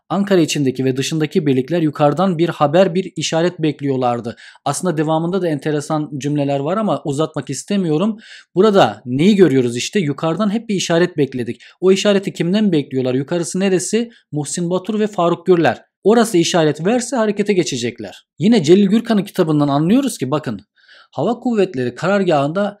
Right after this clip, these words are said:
silahlarıyla hazır bekleyen askerler vardır. Emir bekliyorlar. Darbe için harekete geçecekler.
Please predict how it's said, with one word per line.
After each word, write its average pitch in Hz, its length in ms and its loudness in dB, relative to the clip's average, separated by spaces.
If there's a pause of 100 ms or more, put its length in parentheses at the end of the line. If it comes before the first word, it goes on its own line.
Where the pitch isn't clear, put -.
silahlarıyla 175 720 -2
hazır 175 440 -2
bekleyen 165 300 2
askerler 147 480 4
vardır. 120 560 -4 (160)
Emir 240 260 4
bekliyorlar. 120 640 -2 (340)
Darbe 190 280 6
için 202 160 2
harekete 185 360 2
geçecekler. 120 640 -4